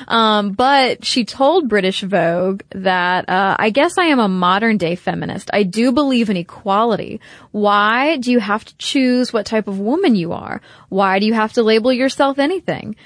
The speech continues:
I'm just a woman and I love being a woman. I do believe in equality and that we have a way to go, and it's something that's pushed aside and something that we have to be,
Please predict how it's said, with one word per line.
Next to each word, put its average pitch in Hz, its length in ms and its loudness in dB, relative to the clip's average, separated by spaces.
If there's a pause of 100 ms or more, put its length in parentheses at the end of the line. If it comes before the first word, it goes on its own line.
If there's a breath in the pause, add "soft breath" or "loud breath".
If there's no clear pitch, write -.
(140)
I'm 262 160 0
just 349 180 0
a 415 80 4
woman 185 400 0
and 196 160 -2
I 196 80 2
love 202 380 2
being 170 260 -4
a 156 60 -6
woman. - 400 -12
I 202 140 -2
do 220 260 2
believe 254 420 0
in 208 140 -2
equality 214 760 0
and 202 120 0
that 196 80 -4
we 208 140 -4
have 226 440 -2
a 202 120 0
way 196 320 2
to 370 160 0
go, 185 320 0
and 180 140 -4
it's - 180 -10
something 233 320 -2
that's 226 140 -8
pushed 214 280 -4
aside 180 400 -2
and 190 140 -6
something 214 260 -2
that 196 100 -6
we 196 120 0
have 185 260 -6
to - 80 -10
be, 185 200 -4